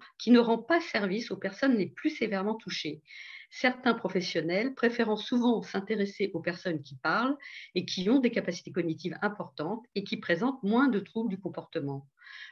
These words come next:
Pour les parents qui ont un enfant autiste qui ne présente pas les compétences exceptionnelles décrites dans les films, les séries télé ou les documentaires, la souffrance en est décuplée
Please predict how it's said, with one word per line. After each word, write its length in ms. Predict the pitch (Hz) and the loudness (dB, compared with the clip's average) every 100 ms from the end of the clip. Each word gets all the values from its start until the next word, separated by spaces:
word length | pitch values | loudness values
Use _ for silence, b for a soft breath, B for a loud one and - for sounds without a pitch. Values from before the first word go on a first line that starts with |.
| B - | B 4
Pour 180 | 311 | 6
les 120 | 311 294 | 8 6
parents 340 | 254 233 240 | 4 4 2
qui 200 | 233 190 | 2 -4
ont 160 | 180 175 | -2 -2
un 100 | 160 | 0
enfant 280 | 202 233 277 | 0 2 2
autiste 420 | 240 - 208 202 | 2 0 -6 -6
qui 100 | - | -4
ne 60 | 156 | -4
présente 480 | - 277 285 269 262 | 2 4 4 2 2
pas 100 | 247 | 0
les 160 | 196 | 0
compétences 480 | 180 170 175 180 180 | -4 -6 -4 -4 -6
exceptionnelles 640 | 180 208 - 196 196 190 | -8 -8 -4 0 2 2
décrites 360 | 151 156 - 185 | 0 0 0 2
dans 100 | 160 | 4
les 140 | 160 | 2
films, 320 | 170 - 220 190 | 0 -2 0 0
les 80 | |
séries 320 | 135 170 202 202 | 0 -2 -2 0
télé 260 | 202 202 202 B B - | 2 2 -2 B B 2
ou 80 | |
les 120 | 220 226 | 4 4
documentaires, 760 | 180 - 156 139 160 180 240 B B B | 0 0 -2 -2 -2 -2 -2 B B B
la 120 | 175 170 | -2 0
souffrance 520 | - 247 - - - | 0 -2 2 2 2
en 120 | 170 | -2
est 80 | 156 | 0
décuplée 600 | 151 - 131 - 185 | -2 -8 -14 -6 -6